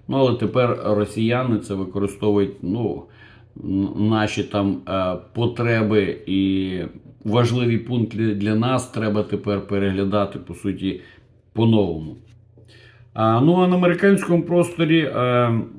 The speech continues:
розкажу про те, що, мабуть, найближче для бі-, більшості американців. Розпочну з того, що Трампа запитали відносно, е, медичних с-, е, субсидій чи субсидій на медичне страхування, або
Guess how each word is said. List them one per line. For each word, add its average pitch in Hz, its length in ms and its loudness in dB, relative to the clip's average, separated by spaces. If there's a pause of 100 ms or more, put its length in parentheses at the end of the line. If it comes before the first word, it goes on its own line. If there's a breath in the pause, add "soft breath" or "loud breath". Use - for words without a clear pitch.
розкажу 131 580 2
про 127 160 -2
те, 131 180 2
що, 131 160 0
мабуть, 127 400 0
найближче 123 680 2
для 107 220 2
бі-, 104 200 0
більшості 107 560 -4
американців. 120 800 0
Розпочну 127 600 0
з - 60 -8 (320)
того, 147 260 2
що 139 320 2
Трампа 139 400 0
запитали 127 560 -2
відносно, 123 680 0 (960)
е, 107 380 2 (480 loud breath)
медичних 135 540 4
с-, - 120 -12 (180)
е, 110 100 0
субсидій 120 520 0
чи 113 140 -4
субсидій 123 560 -2
на 113 120 2
медичне 120 500 0
страхування, 101 680 -4
або 113 340 0